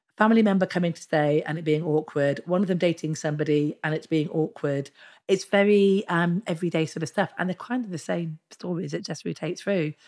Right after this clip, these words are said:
But it's the quality of the performances and the conversations that happen around that that really bring it to life. Um, and there was, uh, something I was listening to on the radio just this morning, actually, which was quite fortuitous. But there's a writer,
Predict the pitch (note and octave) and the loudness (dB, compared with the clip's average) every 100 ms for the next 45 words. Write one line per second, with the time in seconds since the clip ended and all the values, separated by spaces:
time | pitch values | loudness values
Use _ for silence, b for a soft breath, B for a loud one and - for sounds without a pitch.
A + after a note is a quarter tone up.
0 | b _ - G3 - - - F#3+ - E3+ | b _ -8 -6 -6 -10 -6 -4 -2 -4
1 | - - F#3+ F3+ F3 - D3 C#3+ - - | -6 -4 -2 0 -2 -2 -4 -4 -6 -6
2 | D3+ - E3 D#3+ - E3 E3 - D3+ E3 | -8 -6 -8 -8 -8 -8 -8 -10 -10 -8
3 | E3 E3 D#3+ E3 D#3 b b b b b | -6 -6 -6 -8 -10 b b b b b
4 | _ _ - E3+ D#3 D#3 D#3 D3+ - D#3+ | _ _ -4 -2 -2 -2 -4 -6 -4 0
5 | E3+ C#3+ C#3+ _ _ _ _ _ _ _ | 0 -2 -6 _ _ _ _ _ _ _
6 | _ _ F3 E3+ E3+ D#3 B B - G3 | _ _ 2 4 4 0 B B 0 2
7 | G3 G3 F#3+ F#3 F#3 - - _ _ _ | 4 6 6 6 4 -2 -14 _ _ _
8 | _ _ G3 F3+ F3+ - - G#3 G3 - | _ _ 4 6 4 0 -2 0 -2 -2
9 | G3 F#3+ F3 F#3 F3+ E3+ E3+ E3 D#3+ - | -4 0 0 0 0 0 0 0 -2 -4
10 | A3 G#3+ G3+ E3+ D#3+ - E3 D#3 D#3 - | -4 0 2 2 0 -4 -2 0 0 -6
11 | D#3+ - D3+ - D3+ F3 E3 D#3+ D3 - | -8 -8 -10 -10 -8 -4 -4 -4 -8 -8
12 | E3+ E3 F3 F#3+ F#3+ - E3+ D#3+ | -4 -2 0 0 -2 -2 0 0